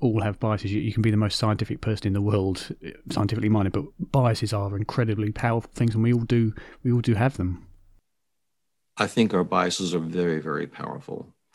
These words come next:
Speaker 2: and especially if they're tied into your basic worldview of what you think the world is made of.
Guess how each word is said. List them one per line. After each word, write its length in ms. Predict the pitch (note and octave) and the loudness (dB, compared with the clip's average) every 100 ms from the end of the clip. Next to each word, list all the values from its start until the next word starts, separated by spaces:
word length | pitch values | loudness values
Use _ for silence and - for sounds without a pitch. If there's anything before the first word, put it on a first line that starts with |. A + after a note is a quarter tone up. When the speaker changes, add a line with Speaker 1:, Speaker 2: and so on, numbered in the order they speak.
| _ _ _ _ | _ _ _ _
Speaker 2:
and 80 | - | -6
especially 440 | - - A#2+ G#2+ | 0 2 2 2
if 60 | G2 | 0
they're 100 | G2+ | -2
tied 300 | - G2+ G2 | -2 -2 0
into 360 | G2+ G2+ F#2 F#2+ | 0 0 0 -2
your 100 | F2 | 0
basic 420 | G2 F#2+ - F#2 _ _ _ _ | 0 0 -2 -4 _ _ _ _
worldview 840 | F2 - F#2 F#2+ E2+ E2+ E2 - - | -10 -8 0 0 0 -2 -4 -4 -6
of 200 | E2+ E2+ | -10 0
what 140 | G2+ F#2+ | 0 0
you 80 | |
think 220 | F#2 F#2 - | -2 -4 -2
the 80 | |
world 180 | E2+ D#2+ | -2 -2
is 180 | E2 D2+ | -4 -6
made 220 | D2+ C#2 | -8 -8
of. 300 | - - - | -14 -20 -20